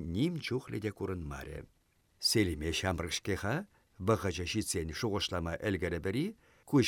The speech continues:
хывакан ҫынна ҫиленер марӗнче, уншӑн ҫилленмеҫҫӗ,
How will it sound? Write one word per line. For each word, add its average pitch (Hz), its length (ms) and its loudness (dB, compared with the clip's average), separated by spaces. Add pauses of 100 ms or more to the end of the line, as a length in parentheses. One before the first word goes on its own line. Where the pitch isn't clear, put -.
(100)
хывакан 95 460 2
ҫынна 87 500 0 (240)
ҫиленер 92 560 2
марӗнче, 104 480 -2 (280)
уншӑн 101 360 2
ҫилленмеҫҫӗ, 95 760 0